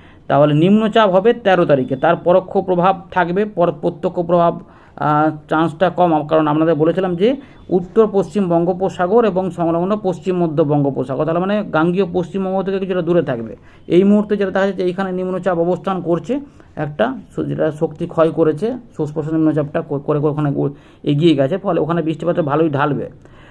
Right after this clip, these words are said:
এখন পাঁচ, ছয়, সাত, আট, নয়, দশ কোনো নিম্নচাপ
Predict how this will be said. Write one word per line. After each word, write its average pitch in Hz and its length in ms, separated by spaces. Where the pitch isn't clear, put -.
এখন 175 500
পাঁচ, 180 480
ছয়, 180 360
সাত, 170 560
আট, 160 420
নয়, 156 360
দশ 156 360
কোনো 165 240
নিম্নচাপ 160 520